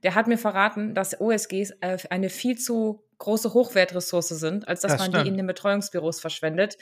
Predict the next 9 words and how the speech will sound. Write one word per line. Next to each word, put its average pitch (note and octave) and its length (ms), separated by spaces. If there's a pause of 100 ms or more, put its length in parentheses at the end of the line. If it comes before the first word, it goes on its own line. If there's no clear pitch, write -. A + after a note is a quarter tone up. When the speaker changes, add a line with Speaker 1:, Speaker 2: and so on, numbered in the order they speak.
(140)
Speaker 1:
Man G3 120
nimmt A3+ 180
dafür G#3+ 220
Oberleutnante, C#3+ 840
hab D3 140
ich - 120
mir B3 60
sagen - 320
lassen. C#4 340